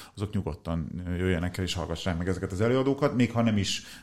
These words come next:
ö, szekció szakmai jeggyel és, ö, részt venni a szakmai munkában, hanem csak a főelőad-, főelőad-, előadásokra bejönni.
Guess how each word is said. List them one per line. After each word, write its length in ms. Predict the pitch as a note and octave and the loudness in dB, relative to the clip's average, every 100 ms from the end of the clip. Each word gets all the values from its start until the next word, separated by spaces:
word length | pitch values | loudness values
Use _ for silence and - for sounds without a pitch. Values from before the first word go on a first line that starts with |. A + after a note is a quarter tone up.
| - | -10
ö, 420 | G2 F#2+ F#2+ F#2+ G2 | -2 0 2 2 0
szekció 720 | - G2 - G#2 F#2 F#2 F#2+ | 2 0 2 2 2 2 0
szakmai 520 | - F#2 F2+ F#2 F#2+ | 0 2 2 4 4
jeggyel 500 | F#2+ F#2 F#2 F#2+ G2 | 2 2 2 2 2
és, 340 | F2 F2 - | 0 -4 -4
ö, 300 | F2 F2+ F2 | -4 -2 -2
részt 240 | F2+ E2+ - | -2 -4 -4
venni 240 | F2 F2 | -4 -4
a 40 | |
szakmai 360 | E2+ F#2+ F#2 F2+ | -4 -4 -2 -2
munkában, 520 | F#2 A#2 B2 A#2 A#2+ | 0 0 0 2 2
hanem 260 | G#2+ G#2 G2 | 2 2 0
csak 200 | - F#2 | -2 -6
a 80 | F#2 | -6
főelőad-, 600 | - F2 E2+ E2+ F2 E2+ | -4 -4 -4 -4 -6 -8
főelőad-, 520 | - F#2 F2 F2 F2 | -6 -4 -4 -4 -6
előadásokra 760 | - F#2+ F#2 F2+ F2 F#2 - F2+ | -4 -2 0 -2 -2 -6 -8 -8
bejönni. 380 | F2 F2 F2 | -6 -4 -4